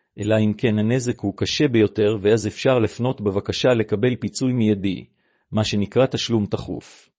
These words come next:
אולם לעניין השאלה אם לנהל את התביעה כתביעת תאונת דרכים רגילה, או כתביעה של תאונת דרכים בדרך לעבודה, היא עניין משפטי בעל משמעות שיש להיוועץ עליו עם עורך דין אשר בקיא בתחום.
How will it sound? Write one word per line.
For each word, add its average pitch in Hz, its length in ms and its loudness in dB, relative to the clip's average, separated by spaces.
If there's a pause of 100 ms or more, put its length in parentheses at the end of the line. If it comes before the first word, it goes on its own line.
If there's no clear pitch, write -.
(840)
אולם 127 320 2
לעניין 104 440 0
השאלה 101 420 0
אם 104 140 0
לנהל 98 400 0
את 117 100 -2
התביעה 113 380 -2
כתביעת 117 640 -4
תאונת 117 400 0
דרכים 127 440 0
רגילה, 98 480 0 (500)
או 95 140 -6
כתביעה 104 460 -2
של 101 200 -4
תאונת 101 440 -2
דרכים 104 480 0
בדרך 110 460 0
לעבודה, 104 480 2 (140)
היא 104 120 -2
עניין 113 280 2
משפטי 123 540 -2
בעל 113 260 2
משמעות 110 640 -2
שיש 123 400 -2
להיוועץ 110 640 0
עליו 110 260 2
עם 110 120 0
עורך 113 280 -2
דין 120 200 -2
אשר 110 280 0
בקיא 101 320 -2
בתחום. 87 560 -8